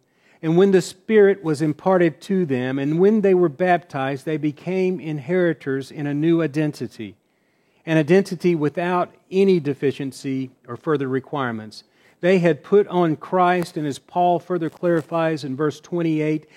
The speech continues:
"There is neither Jew nor Greek, there is neither slave nor free, there is neither male nor female."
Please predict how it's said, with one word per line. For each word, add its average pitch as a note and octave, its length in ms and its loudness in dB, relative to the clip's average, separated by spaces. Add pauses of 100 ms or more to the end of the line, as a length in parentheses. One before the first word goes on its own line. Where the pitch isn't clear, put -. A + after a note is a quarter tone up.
(260)
"There D#3+ 180 0
is C#3+ 160 -4
neither D#3+ 300 0
Jew D#3+ 500 2
nor C#3 220 -6
Greek, D3 500 -4 (500)
there D#3 120 -2
is C3+ 160 -4
neither D#3 260 0
slave E3 560 0
nor C#3+ 220 -4
free, C#3+ 320 -6
there C3 160 -6
is A#2+ 120 -10
neither C3 240 -4
male C#3+ 560 -2 (120)
nor C3+ 320 -6 (180)
female." G#2 500 -8